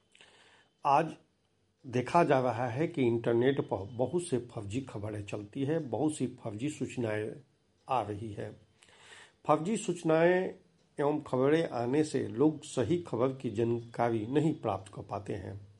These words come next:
फाइव जी सूचनाएं से कहीं-कहीं पर तनाव भी फैल रहा है। ऐसी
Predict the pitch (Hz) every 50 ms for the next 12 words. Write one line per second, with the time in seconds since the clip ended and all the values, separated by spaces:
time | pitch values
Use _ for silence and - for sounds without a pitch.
0 | _ _ _ _ _ _ _ _ _ _ _ - - 110 101 101 101 117 127 123
1 | - 127 113 - - 107 107 110 120 127 131 131 131 - 139 151 156 - - _
2 | _ _ _ _ - - - _ _ _ - - 135 147 170 160 - 151 135 151
3 | 156 156 - 156 156 156 - 156 139 139 147 160 156 127 120 123 123 123 110 107
4 | 101 92 90 95 95 104 107 101 101 110 110 110 - _ _ _ _ _ _ _
5 | _ _ _ _ - 131 131 127 131 - 170 180 185 175 - -